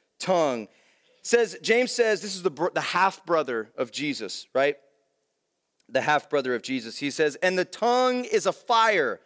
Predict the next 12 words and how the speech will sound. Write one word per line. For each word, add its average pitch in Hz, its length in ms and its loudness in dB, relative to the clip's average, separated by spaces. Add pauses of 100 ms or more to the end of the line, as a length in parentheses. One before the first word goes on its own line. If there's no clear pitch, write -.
(260)
a 190 80 2
world 240 480 2
of 196 180 0
iniquity." 185 600 -2 (260)
The 185 80 2
tongue, 254 640 0 (460)
literally, 165 560 0
he's 131 160 -14
talking 190 300 0
about 170 260 2
the 156 80 -6
tongue 120 400 -4